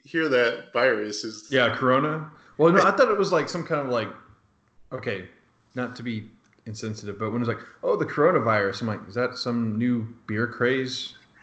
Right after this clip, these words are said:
Speaker 1: <laughs>
Speaker 2: And then I, like, found out, I'm like, "Oh, no, that's, that's a bad flu. Oh, okay,
Speaker 1: Yeah.
Speaker 2: never mind." <laughs>
Speaker 1: Bad flu from China.
Speaker 2: Yeah.
Speaker 1: Do they have corona over there?
Speaker 2: I don't know.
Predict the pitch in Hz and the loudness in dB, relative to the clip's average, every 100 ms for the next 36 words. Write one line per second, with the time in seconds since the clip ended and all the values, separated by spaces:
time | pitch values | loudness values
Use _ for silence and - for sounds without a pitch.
0 | - - 240 - 208 - 226 170 127 143 | -20 -2 -2 0 -4 0 4 4 6 6
1 | 139 127 113 156 139 143 131 - - - | 6 4 6 4 6 4 2 -2 -16 -14
2 | - 156 165 160 165 143 123 123 - - | -8 -4 -2 0 0 0 0 -2 -8 -10
3 | 127 131 113 120 117 - 139 - - - | -10 -10 -6 -6 -6 -6 -4 -4 -8 -8
4 | 180 208 180 165 - 127 156 165 139 - | -2 6 6 6 2 0 2 4 4 2
5 | - 156 151 - _ 262 - - - - | -4 -8 -10 -16 _ -6 -6 -16 -20 -20
6 | _ _ _ - _ _ 135 135 147 139 | _ _ _ -20 _ _ 2 2 -2 -4
7 | 143 120 139 143 110 104 113 113 113 _ | -4 -2 2 2 2 -4 -8 -12 -20 _
8 | - - _ _ _ _ - 107 90 87 | -20 -20 _ _ _ _ -6 -4 -4 -10
9 | - _ _ - 135 147 139 147 143 175 | -18 _ _ 0 4 6 4 4 4 4
10 | 180 180 185 190 190 190 _ _ _ - | 2 2 -2 -4 -6 -10 _ _ _ -20
11 | - _ _ _ _ _ _ - 113 135 | -20 _ _ _ _ _ _ -6 -4 0
12 | 156 110 95 | 0 0 -2